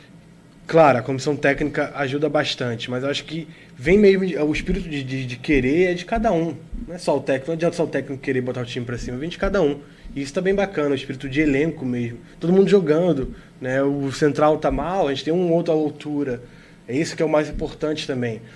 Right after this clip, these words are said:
Não é só todo mundo entrar e entrar, mas entrar e jogar bem, é jogar a mesmo nível que o que saiu, né? Vamos dizer assim.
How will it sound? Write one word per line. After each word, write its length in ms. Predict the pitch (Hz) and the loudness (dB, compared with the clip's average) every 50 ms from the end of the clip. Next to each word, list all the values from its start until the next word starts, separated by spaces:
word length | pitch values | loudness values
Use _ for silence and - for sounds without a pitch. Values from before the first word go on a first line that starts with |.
| - - - - - - | -20 -18 -16 -16 -12 -8
Não 200 | 127 123 131 139 | -6 -4 -4 -4
é 40 | 135 | -4
só 180 | - 156 147 | -2 -4 -4
todo 260 | 143 147 147 139 139 | -2 -4 -4 -4 -2
mundo 240 | 135 135 131 127 127 | -4 -2 -2 -2 -2
entrar 500 | 127 123 120 127 120 113 113 120 127 131 | -4 -4 -4 -4 -6 -4 -4 -4 -4 -4
e 120 | 127 123 123 | -4 -4 -6
entrar, 420 | 120 113 120 123 113 104 104 104 | -6 -6 -6 -8 -8 -8 -10 -12
mas 220 | 107 110 110 110 | -12 -12 -10 -8
entrar 440 | 123 135 143 - 147 135 135 143 156 | -8 -8 -6 -2 0 0 2 2 0
e 140 | 175 196 202 | 0 -2 -4
jogar 320 | 180 214 220 208 220 220 | -4 -4 -2 0 0 0
bem, 240 | 196 165 170 185 180 | 2 2 0 2 2
é 160 | 156 135 127 127 - | 2 0 0 -2 -8
jogar 640 | 127 123 127 127 127 131 131 139 147 160 160 - - - - - - - - | -10 -8 -6 -4 -2 0 0 2 2 0 -2 -4 -8 -16 -20 -20 -20 -14 -10
a 40 | 127 | -4
mesmo 320 | 135 156 165 170 180 180 | 0 0 2 2 2 2
nível 400 | 165 156 151 160 160 170 180 175 | 4 4 4 4 2 0 0 -2
que 140 | 180 - 185 | -2 -4 -4
o 140 | 180 180 175 | -4 -4 -6
que 100 | - - | -10 -8
saiu, 460 | - - 180 165 143 131 123 117 117 | -2 0 2 2 2 2 0 -4 -2
né? 140 | 113 113 110 | -2 -2 -4
Vamos 160 | 113 117 113 113 | -4 -6 -10 -8
dizer 140 | 113 123 | -8 -8
assim. 320 | 120 117 - - 113 107 | -8 -8 -10 -12 -12 -12